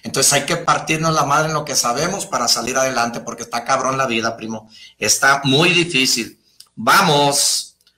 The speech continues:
a mandar un saludo a estas personas que nos están hablando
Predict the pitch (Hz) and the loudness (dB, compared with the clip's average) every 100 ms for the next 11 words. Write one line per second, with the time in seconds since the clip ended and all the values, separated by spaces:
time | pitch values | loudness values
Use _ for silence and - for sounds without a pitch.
0 | _ _ - 123 123 120 117 113 107 - | _ _ 0 4 4 4 4 4 0 -6
1 | - _ _ _ 113 113 127 151 170 170 | -18 _ _ _ -6 -4 0 0 0 0
2 | 143 135 165 175 147 - - - _ _ | 0 0 0 0 -2 -4 -10 -18 _ _
3 | _ _ _ - - - 117 113 98 90 | _ _ _ -20 -20 -10 -4 -2 -2 -4
4 | 101 98 _ 127 - 151 156 - - 143 | -8 -14 _ -10 -6 -6 -6 -6 -2 -2
5 | 156 - 120 117 - - - 139 139 131 | -2 -2 -4 -4 -4 -4 -4 -2 -2 -2
6 | 151 151 120 135 151 - | -2 -2 -4 -6 -10 -18